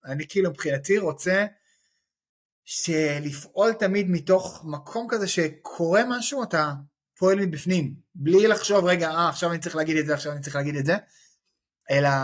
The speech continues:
לפעול באמת מהרגש, מהרגש האותנטי שעולה שם, לפעול מהלב.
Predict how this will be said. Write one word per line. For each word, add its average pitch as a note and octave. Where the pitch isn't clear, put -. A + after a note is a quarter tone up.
לפעול D#3+
באמת C#3+
מהרגש, C#3
מהרגש A#2+
האותנטי D#3+
שעולה D#3
שם, C3
לפעול C#3+
מהלב. C#3+